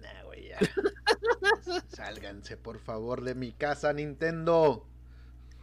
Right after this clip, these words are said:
Speaker 2: No, eso no, güey, nunca en la vida.
Speaker 1: Nah, exactamente, nunca nos <laughs> vamos a salir.
Speaker 2: O sea, no, güey. No,
Speaker 1: Ese, es,
Speaker 2: perdón,
Speaker 1: ese
Speaker 2: güey.
Speaker 1: es el problema, es que Nintendo sabe qué te vende, güey.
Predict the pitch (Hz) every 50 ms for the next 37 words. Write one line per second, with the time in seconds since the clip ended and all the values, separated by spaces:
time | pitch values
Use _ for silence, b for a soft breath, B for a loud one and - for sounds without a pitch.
0 | - - - - - - - 120 123 135 139 135 143 139 131 113 110 113 120 120
1 | 120 127 123 117 - - 127 131 131 127 120 110 113 123 151 160 165 151 139 139
2 | - - 139 131 - 147 131 139 170 202 202 - 104 98 101 98 - 135 139 143
3 | 135 135 - - 151 147 - - 131 - - 110 107 131 - - 135 131 127 -
4 | 123 120 - - 117 110 113 117 117 123 123 120 123 127 123 120 - - - -
5 | - - - - - - - 123 123 113 117 120 127 - - 147 151 - 123 131
6 | 135 139 143 143 185 190 220 208 - 170 156 147 147 147 156 175 185 175 - -
7 | 185 170 156 135 - 139 143 151 165 156 - - 170 170 160 147 147 147 - -
8 | 120 123 - - 139 127 117 139 185 202 190 170 113 95 82 71 64 -